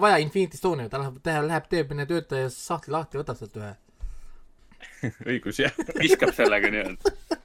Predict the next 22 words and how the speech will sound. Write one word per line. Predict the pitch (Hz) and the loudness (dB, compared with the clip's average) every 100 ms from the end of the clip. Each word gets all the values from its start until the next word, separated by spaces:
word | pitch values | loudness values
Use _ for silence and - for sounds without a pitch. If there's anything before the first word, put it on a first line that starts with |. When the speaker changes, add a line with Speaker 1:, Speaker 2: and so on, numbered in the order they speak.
| - - - | -16 -12 0
Speaker 2:
Jah. | 98 | 6
Speaker 1:
Võta, | 196 180 156 | 8 10 8
Speaker 3:
Need | 156 147 151 165 | 6 2 6 8
on | 165 | 10
nii | 175 | 8
Speaker 1:
võta. | 185 | 6
Speaker 3:
mõttetus | 185 135 123 - | 4 2 0 6
seal, | 135 120 | 6 6
et | 113 | 4
ei | 139 | 2
ole | 139 135 | 4 6
vaja | 143 131 | 6 6
kolleegi | 139 151 151 123 | 4 8 8 8
tähelepanu, | 147 135 101 98 104 | 6 6 4 -2 -6
siis | - | -4
ta | 117 | -6
võtab | 117 - | -6 -6
selle | 117 131 | -2 2
igaviku | 120 101 104 98 | 2 2 -2 -8
kivi, | 110 101 98 | -6 -6 -6
mingi | 101 101 - | -8 -10 -12
aja, | - 123 | -4 0